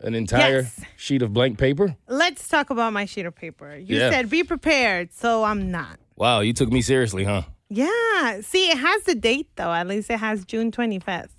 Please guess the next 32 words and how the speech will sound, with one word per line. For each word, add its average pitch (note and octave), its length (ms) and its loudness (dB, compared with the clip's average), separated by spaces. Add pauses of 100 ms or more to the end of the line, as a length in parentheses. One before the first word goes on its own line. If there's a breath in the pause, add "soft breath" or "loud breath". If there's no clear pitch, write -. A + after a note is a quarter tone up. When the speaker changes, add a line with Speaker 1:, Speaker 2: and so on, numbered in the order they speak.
(120)
Speaker 1:
Oh, D#3 180 2
okay, C#3+ 200 2
you D3 80 4
know D#3+ 100 4
what B2+ 120 4
day C#3 120 4
Speaker 2:
At D#3 40 4
Speaker 1:
it A#2 40 4
Speaker 2:
the A2 100 4
Speaker 1:
is. C3+ 60 0
Speaker 2:
corner, A3 340 -2 (140)
at G#3 120 -14
the G#3+ 60 -10
corner, G3+ 440 -10
Speaker 1:
You B2+ 80 0
didn't A#2+ 140 2
Speaker 2:
right B2 60 4
Speaker 1:
write A#2 100 2
Speaker 2:
here. G#2+ 80 0
Speaker 1:
your G#2 40 2
name A#2+ 220 4
on F#2+ 140 2
it. E2+ 100 -6 (300)
Speaker 2:
No. G3 120 -2 (340)
Speaker 1:
Just G#2 160 -4
the G#2 60 -4
date. G#2 280 0 (260)
Speaker 2:
Yeah, F#3 220 -6
that's F3+ 220 -10
it. - 140 -18 (160)
Speaker 1:
All A#2+ 120 0
right. D#3 280 0